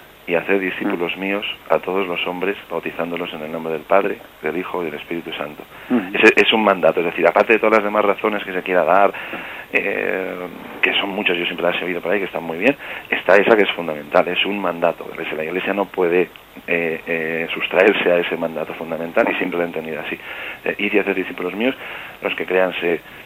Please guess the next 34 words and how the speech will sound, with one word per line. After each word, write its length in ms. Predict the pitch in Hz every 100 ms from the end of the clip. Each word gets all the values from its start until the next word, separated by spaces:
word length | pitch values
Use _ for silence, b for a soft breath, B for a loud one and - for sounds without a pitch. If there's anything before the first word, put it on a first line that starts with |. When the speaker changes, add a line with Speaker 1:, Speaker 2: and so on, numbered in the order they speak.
| - -
Speaker 1:
salvarán, 380 | 87 92 117
los 100 | 101
que 80 | -
no, 160 | 82 76 -
los 180 | 87 76
que 80 | 85
no, 260 | 82 82 -
eh, 200 | 92 82 78
se 100 | 82
condenarán. 420 | 78 82 92 127 B B
Bueno, 120 | 87
pone, 280 | 87 98 98
eso 160 | 95 101
pone 240 | 101 101
en 100 | 98
el, 160 | 90 82 -
en 140 | 82
el, 80 | 78 76
en 140 | 73 76
la 160 | 76
lectura, 280 | 71 - 98
habría 180 | 78 80
que 60 | 73
matizarlo, 380 | 73 78 101
lo 100 | 82
que 80 | 71
sea. 160 | 73 69 B B B B -
<clears throat> 280 | - 120 98
Pero 300 | 98 90 87
eso 260 | 92 - 101
es 80 |
lo 160 | 92 87
que, 280 | 92 90
eh, 60 | 82